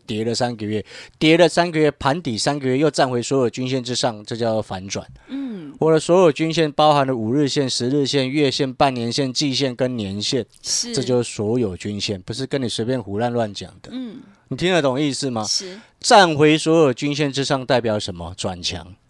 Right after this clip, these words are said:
Speaker 2: 对。
Speaker 1: 对不对？底部成型刚转强。
Speaker 2: 嗯。
Speaker 1: 底部成型刚转强，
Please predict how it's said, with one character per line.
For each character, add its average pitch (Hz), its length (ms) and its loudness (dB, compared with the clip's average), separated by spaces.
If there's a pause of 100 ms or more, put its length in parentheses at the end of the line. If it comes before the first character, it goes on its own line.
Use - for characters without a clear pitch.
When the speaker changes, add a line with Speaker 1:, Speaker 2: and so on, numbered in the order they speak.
(140)
Speaker 2:
对。 226 240 -12
Speaker 1:
对 147 100 2
不 147 60 4
对？ 147 220 6 (280)
底 123 200 0
部 147 220 2
成 113 220 -4
型 110 200 -6
刚 127 200 -4
转 98 200 -6
强。 85 240 -12 (100)
Speaker 2:
嗯。 247 260 -12 (120)
Speaker 1:
底 160 240 4
部 196 220 4
成 147 180 0
型 151 220 -2
刚 160 180 2
转 123 200 -2
强， 101 180 -8